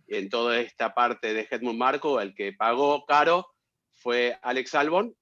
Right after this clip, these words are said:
merecido seguramente por sus resultados, y para nosotros fantástico porque llegó Checo Pérez.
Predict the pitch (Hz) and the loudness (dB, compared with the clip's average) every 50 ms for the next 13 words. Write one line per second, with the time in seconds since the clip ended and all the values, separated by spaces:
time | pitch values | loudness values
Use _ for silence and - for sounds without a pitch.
0 | _ - 110 104 101 104 - - 175 135 110 120 127 - - 95 98 101 101 113 | _ -10 -6 -6 -6 -4 -4 -4 -4 -2 -2 -4 -6 -8 -10 -10 -8 -8 -8 -8
1 | 113 113 113 98 104 101 - 110 104 117 104 - 123 113 - 139 143 170 196 185 | -8 -8 -8 -8 -10 -10 -10 -10 -10 -8 -8 -8 -6 -4 0 2 2 2 2 0
2 | - - - _ _ _ _ - 101 - 113 107 101 101 98 - 131 127 143 135 | -2 -6 -14 _ _ _ _ -16 -8 -4 -4 -2 -2 -4 -4 -6 -6 -6 -6 -4
3 | - 120 113 110 123 120 - 143 123 117 101 104 98 98 98 104 104 98 - 123 | -4 -6 -6 -6 -6 -8 -8 -6 -8 -6 -6 -6 -8 -8 -8 -10 -10 -10 -10 -12
4 | - - 110 101 - - 98 92 87 - | -10 -8 -10 -8 -8 -8 -8 -8 -8 -10